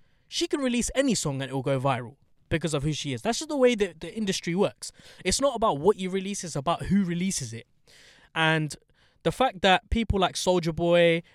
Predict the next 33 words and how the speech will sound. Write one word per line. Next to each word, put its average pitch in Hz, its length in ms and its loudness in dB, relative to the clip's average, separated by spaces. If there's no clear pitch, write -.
and 135 100 -14
other 175 240 0
people 170 560 -2
are 143 220 0
having 160 220 -4
a 147 60 -4
go 156 200 2
at 156 60 -2
other 151 140 -6
people, 151 360 -6
like, 139 160 -2
"Yeah, 160 240 2
I 165 140 0
made 165 420 -2
you, 156 340 2
I 156 80 2
did 160 260 -4
this 185 160 0
for - 140 -2
you." 170 220 0
So - 200 -6
what, 320 380 0
man? 131 480 -4
Who 320 180 2
gives 262 300 -4
a 226 40 2
shit? - 380 -4
It's 233 160 0
the 254 80 0
same 285 320 2
way, 247 140 4
it's 202 140 0
this, 247 300 -4